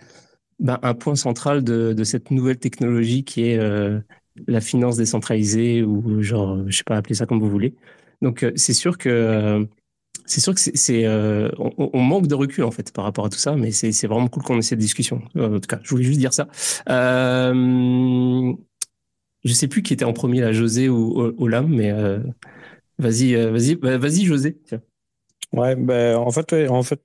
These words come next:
Speaker 2: euh, bah, je pense que déjà, il y a deux types de personnes. En fait, il y a ce qu'on appelle les, les journaux comme, euh, Crypto Toast et tout ça. Donc, pour moi, ça, c'est pas des influenceurs. Ils font plus leur, euh, travail de journaliste.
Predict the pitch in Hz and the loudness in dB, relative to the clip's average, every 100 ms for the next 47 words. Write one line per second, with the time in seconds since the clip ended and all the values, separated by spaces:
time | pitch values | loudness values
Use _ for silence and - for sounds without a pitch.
0 | - 135 120 120 123 113 - 160 - 131 | -2 -2 0 2 2 0 0 -2 0 0
1 | 123 135 135 117 120 147 156 156 156 147 | 0 0 0 0 0 2 2 4 2 0
2 | - 143 135 131 127 170 147 127 123 - | -2 0 0 -2 -2 0 0 -2 -4 0
3 | 107 107 101 104 101 101 - 113 107 123 | 2 2 2 2 2 0 0 0 0 0
4 | 117 113 110 - - - - - - 117 | 0 2 0 -4 -14 -14 -14 -10 0 2
5 | 117 120 127 147 143 117 107 101 95 - | 4 2 2 2 0 0 2 0 -2 -6
6 | 101 - 107 120 120 120 - 101 - 104 | -6 -4 -2 0 0 0 -2 -6 -4 -2
7 | 160 - _ _ - 107 - 107 117 120 | -2 -4 _ _ -6 -6 -2 0 0 0
8 | - 113 - - 101 95 98 95 104 - | -2 -2 -2 -2 -4 -2 -2 0 -2 -2
9 | 104 104 - 143 110 101 - 104 - 92 | -2 -2 -2 -2 -2 -4 -4 -4 -2 0
10 | 90 92 95 _ _ - 123 107 107 104 | -2 -4 -6 _ _ -8 -4 0 0 0
11 | 101 107 98 113 165 - | -2 0 2 2 0 -2